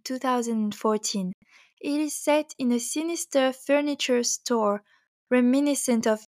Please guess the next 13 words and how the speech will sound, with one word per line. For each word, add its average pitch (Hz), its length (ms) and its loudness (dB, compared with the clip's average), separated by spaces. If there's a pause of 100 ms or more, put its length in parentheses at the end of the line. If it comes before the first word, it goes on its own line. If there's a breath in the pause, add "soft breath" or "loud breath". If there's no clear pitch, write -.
(360)
ikea, 220 560 0 (160)
ikea 214 640 -2
maybe 208 360 -2
in 202 120 2
English. 208 580 0 (420 loud breath)
This 262 280 -6
horror 302 400 2
comedy 262 580 -2
novel 220 460 0
combines 196 720 -2
scares 262 640 0
with 220 180 -2
humor. 208 520 -2